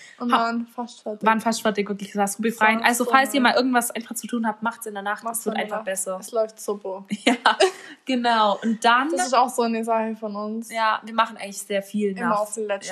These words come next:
Speaker 2: Ja,
Speaker 1: Drücker.
Speaker 2: immer auf den letzten Drücker und nachts, wirklich. Da können wir so viel machen.
Speaker 1: Wir sind richtig nachtaktive
Speaker 2: Ja,
Speaker 1: Menschen.
Speaker 2: das sagen unsere Eltern immer.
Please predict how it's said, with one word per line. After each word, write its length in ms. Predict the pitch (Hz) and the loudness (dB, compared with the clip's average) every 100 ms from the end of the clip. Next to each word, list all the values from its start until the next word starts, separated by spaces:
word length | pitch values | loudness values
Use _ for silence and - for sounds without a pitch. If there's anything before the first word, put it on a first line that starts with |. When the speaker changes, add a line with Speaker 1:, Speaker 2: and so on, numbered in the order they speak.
| 180 | -8
Speaker 2:
Ja, 40 | |
Speaker 1:
Drücker. 320 | 202 202 - | -10 -16 -6
Speaker 2:
immer 160 | 240 185 | 2 2
auf 80 | 196 | 2
den 60 | |
letzten 200 | 190 196 | -4 -4
Drücker 340 | 202 254 254 - | -2 0 -2 0
und 280 | 277 269 214 | -2 -2 2
nachts, 440 | 208 202 - - | 2 2 -6 -6
wirklich. 340 | 202 196 202 | -4 -2 -4
Da 100 | 202 | -2
können 200 | 208 214 | -4 -2
wir 60 | 208 | -2
so 160 | 196 226 | -2 -2
viel 220 | 220 202 | -4 -2
machen. 340 | 190 214 220 - _ _ | -2 -2 -4 -8 _ _
Speaker 1:
Wir 100 | 254 | -6
sind 80 | 247 | -2
richtig 300 | 247 247 220 | -2 -4 -4
nachtaktive 580 | 220 226 214 214 - 214 | -4 -2 -4 -4 -6 0
Speaker 2:
Ja, 240 | 208 208 | 4 6
Speaker 1:
Menschen. 280 | 208 208 214 | 4 -2 -6
Speaker 2:
das 100 | 214 | 0
sagen 180 | 240 226 | 2 2
unsere 260 | 202 196 - | 0 -4 -4
Eltern 220 | 202 196 | -4 -6
immer. 280 | 190 190 | -8 -10